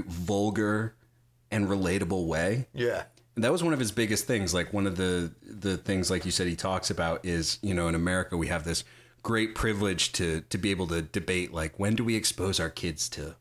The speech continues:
Speaker 1: war? When do we
Speaker 2: Mm-hmm.
Speaker 1: tell them about death? He's talking about, you know, in third world countries or, or in the Middle East, it's like, there is no option. They just find out,
Speaker 2: Yeah.
Speaker 1: <laughs> you know?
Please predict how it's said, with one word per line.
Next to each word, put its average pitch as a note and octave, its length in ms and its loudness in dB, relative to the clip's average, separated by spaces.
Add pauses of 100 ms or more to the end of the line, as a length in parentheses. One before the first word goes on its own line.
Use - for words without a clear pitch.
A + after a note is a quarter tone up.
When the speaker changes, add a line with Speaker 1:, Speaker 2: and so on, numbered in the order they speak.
(220)
Speaker 1:
war? D#2+ 560 -10 (140)
When B2 160 2
do E3+ 80 2
we C#3+ 60 4
Speaker 2:
Mm-hmm. A#2 60 0
Speaker 1:
tell A2+ 140 2
them A2 120 2
about E2 300 -2
death? D2+ 400 -2 (320)
He's A2 120 0
talking G#2 240 2
about, F#2 260 0
you G#2+ 100 2
know, E2 260 0 (400)
in G2+ 160 -2
third G2 220 0
world F#2 220 0
countries F2 640 0
or, D#2+ 320 -2
or F2+ 180 -2
in F2+ 120 2
the F#2 60 2
Middle F#2 280 2
East, F#2 260 0
it's - 140 -6
like, F2 220 -2
there C3 160 2
is C3+ 100 0
no G2 160 2
option. D2 460 -4 (280)
They B2 120 2
just A#2+ 260 0
find G#2+ 320 0
out, G#2 240 0
Speaker 2:
Yeah. A2+ 200 0
Speaker 1:
<laughs> - 40 0
you E3 160 2
know? A#2+ 240 0